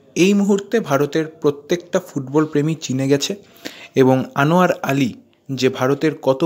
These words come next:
বড় ব্রাইট ফিউচার এবং ভারতের হয়ে অনেক দিন যে খেলতে পারবে বা খেলার সম্ভাবনা প্রবল, সেটাও সকলে জেনে গেছে।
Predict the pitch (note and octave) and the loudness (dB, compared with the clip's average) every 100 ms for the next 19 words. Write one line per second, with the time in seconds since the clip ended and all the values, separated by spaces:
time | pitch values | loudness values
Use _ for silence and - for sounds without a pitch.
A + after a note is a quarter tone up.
0 | C#3+ D3 D#3+ C#3 A#2+ E3+ - - F#3 F#3 | 2 2 2 0 0 0 -2 -4 -2 0
1 | D3 G#2+ - - _ - B2+ B2 B2 B2 | 0 0 -2 -20 _ -2 0 0 -2 -4
2 | A#2+ A#2+ C3+ D#3 C#3+ D#3 D#3 - - - | -2 0 2 2 0 0 -2 -6 -20 -20
3 | _ _ D#3 F3 C#3+ C#3+ F3 F3+ F#3 - | _ _ 0 0 -2 -4 -2 -2 -4 -4
4 | D3 D3+ - F3 E3+ - C#3 D3 D3+ E3 | -4 -4 0 0 2 0 0 0 0 2
5 | D#3+ D#3+ - D3 D3 - D#3 E3+ G3+ A3 | 2 0 -4 0 0 0 0 2 4 4
6 | A3 F3+ D3 E3 - - G3 F#3 C#3 - | 4 4 4 2 -2 -2 0 2 2 0
7 | A#2+ D#3 D#3+ A#2+ G#2+ G2 | -2 -2 -2 -2 -2 -4